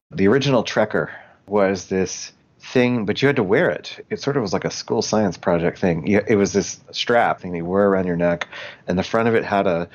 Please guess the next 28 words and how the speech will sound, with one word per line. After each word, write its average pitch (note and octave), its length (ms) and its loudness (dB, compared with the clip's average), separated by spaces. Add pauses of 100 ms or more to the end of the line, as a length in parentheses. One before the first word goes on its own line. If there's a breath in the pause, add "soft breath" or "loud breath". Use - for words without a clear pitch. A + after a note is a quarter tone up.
(340 loud breath)
cradle A2+ 460 2
thing E2+ 500 -6 (320 soft breath)
that - 180 -2
would F#2 120 -4
hold G2 220 -2
the G#2 120 0
little F2 340 0 (160)
Palm G2 260 -2
Pilot. F2 400 0 (200)
And G2+ 160 0
then G2+ 180 2
there G2+ 160 2
was G2 220 -2
the F#2+ 100 -2
G G#2 160 -4
P G#2 160 0
S A2+ 220 2
thing F#2 240 0
on E2+ 100 0
the F2 80 -2
back F#2 240 2
of G#2 100 -2
the F2+ 60 -2
neck, F#2 300 0
and E2+ 180 -4
cables A2 400 2
ran F#2+ 340 0
through, G2 460 0